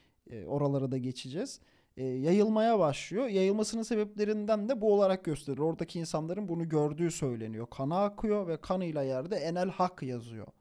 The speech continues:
İnsanlar da bundan çok etkileniyor denir. Ve maalesef Hallac, e,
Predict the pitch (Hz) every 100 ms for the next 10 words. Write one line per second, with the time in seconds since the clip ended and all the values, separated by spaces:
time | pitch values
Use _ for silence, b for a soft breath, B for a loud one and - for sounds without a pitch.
0 | - 165 165 156 135 123 117 120 156 196
1 | 180 147 160 - 160 160 165 147 - -
2 | _ 131 117 - - _ _ 208 269 330
3 | 165 147 226 - 208 202 208 202 - _
4 | 151